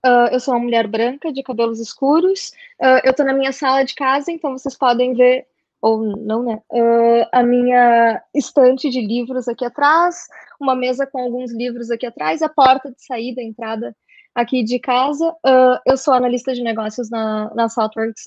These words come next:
há um pouquinho mais de cinco anos, e a gente tá sempre aqui tentando resolver os problemas da nossa cliente da forma mais,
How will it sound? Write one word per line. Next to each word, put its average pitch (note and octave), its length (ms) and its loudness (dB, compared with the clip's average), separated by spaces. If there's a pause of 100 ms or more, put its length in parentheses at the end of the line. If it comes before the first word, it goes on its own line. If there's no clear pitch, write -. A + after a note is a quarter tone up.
há A3 40 -6
um A3 160 -4
pouquinho A3 320 -6
mais G#3+ 280 -2
de A#3+ 100 -10
cinco A3+ 320 -2
anos, C4 420 2 (480)
e D4+ 460 6
a - 80 0
gente E4 240 0
tá F4+ 80 2
sempre D#4 320 0
aqui D#4 160 0
tentando C#4 380 -2
resolver C4 360 2
os A#3 120 -2
problemas A3 480 0
da A3+ 100 -4
nossa G#3+ 240 -14
cliente A3+ 500 -6
da A#3 140 -6
forma A#3 420 -2 (360)
mais, A#3 680 0